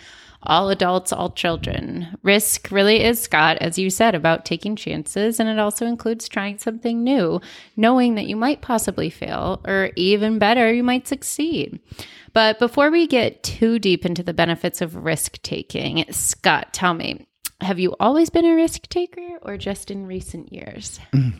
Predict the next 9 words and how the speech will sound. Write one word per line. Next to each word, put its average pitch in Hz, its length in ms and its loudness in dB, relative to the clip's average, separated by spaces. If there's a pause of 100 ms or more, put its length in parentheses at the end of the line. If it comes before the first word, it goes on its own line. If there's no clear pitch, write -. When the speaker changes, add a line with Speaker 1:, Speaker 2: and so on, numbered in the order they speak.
(120)
Speaker 2:
that's 139 360 4
a 208 60 6
good 131 300 0
question. 107 580 -2 (380)
Um, 143 400 2 (280)
I 156 120 4
think 208 240 0
no, 180 540 2 (680)
or, 185 140 -2